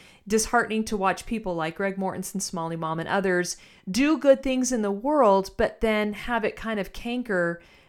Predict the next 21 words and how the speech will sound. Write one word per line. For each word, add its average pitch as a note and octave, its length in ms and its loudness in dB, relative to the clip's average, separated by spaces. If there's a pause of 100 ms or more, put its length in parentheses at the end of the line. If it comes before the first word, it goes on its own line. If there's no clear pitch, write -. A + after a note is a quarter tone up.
them, F3+ 500 2 (380)
and F3+ 580 2 (200)
they G3+ 200 0
get G#3 160 -2
to G#3+ 80 -2
the G#3+ 60 2
point G#3+ 240 -4
where F#3+ 120 2
they F3 280 2
lied, A3+ 460 2
exaggerated, G3+ 960 -2
all G#3+ 140 0
those G#3+ 140 0
kinds F#3 220 -6
of F3 100 -4
things. D#3+ 220 -8
So A#3 320 2 (1000)
I C4+ 200 4
dove A3+ 320 4
in G3+ 320 4
and, F#3 140 -2